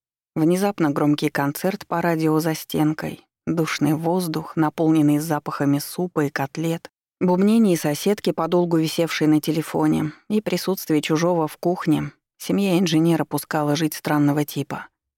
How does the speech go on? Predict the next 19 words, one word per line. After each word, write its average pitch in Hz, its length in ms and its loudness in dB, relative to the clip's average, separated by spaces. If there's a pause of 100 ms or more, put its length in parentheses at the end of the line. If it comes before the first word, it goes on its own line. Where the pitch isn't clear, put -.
(360)
Писателя, 175 560 -2
который, 151 460 0
видите 156 400 0
ли, 143 100 -2
страдал 151 460 -4
от 143 120 -4
преследования 143 760 0
О 143 100 0
Г 147 160 0
П - 140 -2
У 170 280 0 (500)
и 175 60 2
никак 190 340 0
не 160 100 6
мог 165 220 2
закончить 147 600 0
пьесу 147 400 -2
для 139 180 2
мхата. 147 540 -4